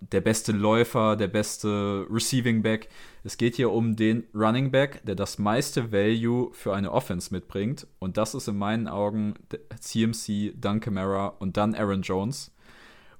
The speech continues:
Und zum Beispiel Derrick Henry, da müssen wir ja gar nicht drüber reden. Das ist ja ein viel besserer Läufer überm Boden als zum Beispiel Aaron Jones und auch als Christian McCaffrey am Ende und auch als Kamara. Aber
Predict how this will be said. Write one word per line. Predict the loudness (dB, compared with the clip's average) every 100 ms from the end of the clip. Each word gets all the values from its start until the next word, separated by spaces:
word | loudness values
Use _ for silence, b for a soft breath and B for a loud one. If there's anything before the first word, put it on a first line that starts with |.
| -4
Und | 0 2 0 -2 -8
zum | 2
Beispiel | 4 4 4
Derrick | 4 4
Henry, | 4 2 4 2
da | 2
müssen | 2 2
wir |
ja | 2
gar | 2
nicht | 2
drüber | 0 2
reden. | 2 2 2
Das | -2
ist | -2
ja |
ein | 0
viel | 2 2
besserer | 2 2 2 2 0 -8 0
Läufer | 4 4 4 2
überm | 2 0
Boden | 2 2 2 0
als | 0 -4 -4 -4
zum | -2
Beispiel | -2 -2 -4 -4 -2
Aaron | 0 0
Jones | 2 2 2
und | 0
auch | 0 0
als | 0 -2 -2
Christian | -4 -2 0
McCaffrey | 0 0 -2 -2
am | -6 -6
Ende | -6 -4
und | -2
auch | -2 0
als | -2 -2
Kamara. | -2 0 0 -4 B B B B -8
Aber | -4 0 2 2 -2